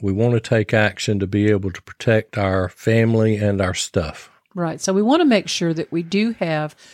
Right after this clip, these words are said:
Speaker 2: good visibility and good devices that can be used to help alert us, uh, at the presence of an unwelcome visitor.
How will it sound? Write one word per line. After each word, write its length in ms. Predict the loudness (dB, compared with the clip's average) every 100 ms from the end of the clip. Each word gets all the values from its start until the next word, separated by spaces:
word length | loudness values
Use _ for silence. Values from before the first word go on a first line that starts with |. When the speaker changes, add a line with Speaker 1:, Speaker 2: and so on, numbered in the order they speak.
| -20 _ 0
Speaker 2:
good 200 | 0 2
visibility 960 | 2 2 0 0 0 0 -2 -4 -8 _ _ _ -2
and 440 | 0 0 -4 -2
good 460 | 0 2 0 -2 -14 -4
devices 840 | -2 2 2 2 0 -4 -6 -10 -8
that 220 | -4 -4
can 180 | -4 -8
be 180 | -4 -4
used 640 | -4 -2 0 0 -2 -4
to 160 | -6 -2
help 260 | 0 0 -2
alert 440 | -4 2 2 2 2
us, 560 | 2 2 -2 -4 -6 _ -20 -20 -20 _
uh, 240 | 0 0 2
at 200 | -2 -2
the 60 | -2
presence 580 | 2 2 2 0 -4
of 100 | -4
an 120 | -2 -2
unwelcome 580 | -4 -2 -4 -4 -8
visitor. 540 | -2 0 0 -2 -8